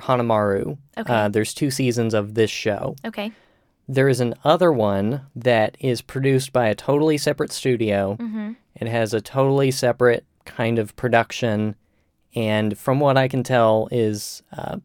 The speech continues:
Speaker 1: paced completely differently.
Speaker 2: Okay.
Speaker 1: That show is actually produced by U F O Table, which is an animation studio,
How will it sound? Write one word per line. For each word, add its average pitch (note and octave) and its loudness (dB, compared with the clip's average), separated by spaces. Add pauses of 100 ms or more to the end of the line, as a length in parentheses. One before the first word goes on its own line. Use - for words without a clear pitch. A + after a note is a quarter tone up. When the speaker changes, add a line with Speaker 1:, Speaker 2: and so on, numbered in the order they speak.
Speaker 1:
paced - -4
completely A#2 -2
differently. C3+ -6 (180)
Speaker 2:
Okay. F#3+ -8 (300)
Speaker 1:
That C3 0
show G#2+ 2
is A2 2
actually C3 -2
produced B2+ 0
by A#2+ 2
U A#2 2
F A#2 0
O C3 4
Table, D#3 -2 (140)
which A#2+ -4
is A2+ 0
an A2+ 0
animation A#2+ -2
studio, A2+ 2